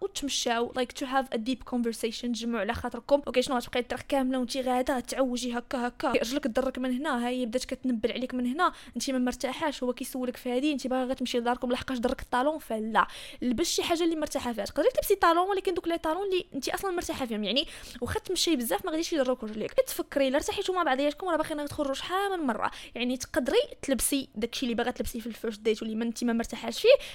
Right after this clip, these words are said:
في مات آخرين اللي، like, you wanna have a short date، يعني، غتمشي غتغداي معاه وترجعي لداركم، ما غتمشيش بزاف. مي في النهار الأول غادا تلاقاي معاه، ما عارفاش اكزاكتومون الاكتيفيتي اللي غادي ديري وداكشي كامل. نلبس شي حاجة اللي مرتاحة فيها باش نهضر على خاطري. تاني حاجة، ما نكترش الميك اب.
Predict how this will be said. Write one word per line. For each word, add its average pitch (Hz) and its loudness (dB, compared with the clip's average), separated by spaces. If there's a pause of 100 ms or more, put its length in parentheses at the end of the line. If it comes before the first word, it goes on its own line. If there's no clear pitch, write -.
في - 4
مات 453 4
آخرين 392 4 (120)
اللي، 302 6
like, 294 -14
you 311 0
wanna 285 2
have 277 6 (300)
a - -2
short 269 2 (120)
date، 180 -2
يعني، 233 0
غتمشي 247 -2
غتغداي 240 0
معاه 254 2
وترجعي 233 -2
لداركم، 233 0
ما 285 -4
غتمشيش 233 -2
بزاف. 202 -4 (280)
مي 285 4
في - -8
النهار 269 2
الأول 277 0
غادا 247 0
تلاقاي 247 -6
معاه، 254 0
ما 233 0
عارفاش 240 -2
اكزاكتومون 240 -2
الاكتيفيتي 302 2
اللي 320 2
غادي 311 2
ديري 285 0
وداكشي 277 -4
كامل. 269 0
نلبس 247 2
شي 330 0
حاجة 294 6
اللي 294 4
مرتاحة 277 2
فيها 302 2
باش 285 -2
نهضر 240 0
على - -6
خاطري. - -10
تاني 640 8
حاجة، 440 6
ما 392 6
نكترش - 2
الميك 247 2
اب. - -4